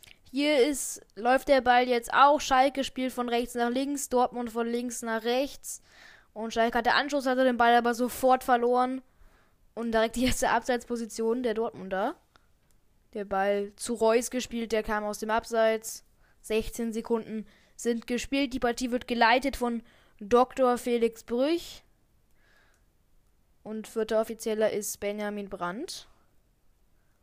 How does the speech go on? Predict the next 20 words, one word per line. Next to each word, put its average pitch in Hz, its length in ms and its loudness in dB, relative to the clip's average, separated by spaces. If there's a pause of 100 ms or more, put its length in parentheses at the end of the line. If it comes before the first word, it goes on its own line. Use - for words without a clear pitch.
(920)
Langer 202 280 -6
Ball 202 180 0
von 214 140 -6
den 208 100 -4
Schalkern 214 440 0
Richtung 214 420 -8
Strafraum. 214 500 -4
Die 214 80 -8
Dortmunder 220 580 0 (580)
holen 233 200 0
sich 240 160 0
aber 220 140 4
den 220 160 -2
zweiten 220 400 -2
Ball 220 160 4
Modest 220 580 -2
zu 220 160 -8
Brandt 247 600 0
und 233 180 -6
der 233 460 2